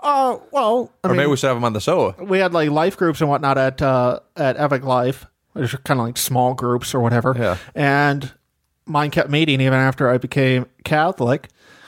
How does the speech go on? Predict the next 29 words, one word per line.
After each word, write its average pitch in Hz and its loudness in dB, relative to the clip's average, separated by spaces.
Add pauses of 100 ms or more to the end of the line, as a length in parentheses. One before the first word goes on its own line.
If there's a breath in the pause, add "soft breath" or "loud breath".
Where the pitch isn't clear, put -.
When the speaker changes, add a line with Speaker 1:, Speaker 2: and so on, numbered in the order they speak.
(160 loud breath)
Speaker 1:
Uh, 131 0
and 127 2
as 135 0
did 135 0
the 123 -2
men's 160 0
group 151 0
that 131 0
I 131 2
started 120 0
there, 120 2
and 170 -2
Ben 127 0
was 123 -2
involved 120 0
in 120 -6
both 123 2
of 135 -2
those. 117 -2
And 117 -12
so 117 0 (420 loud breath)
I - -6
think 233 -4
just 180 0
over 180 0
time, 170 -2
uh, 131 2
various 139 0
conversations. 139 -2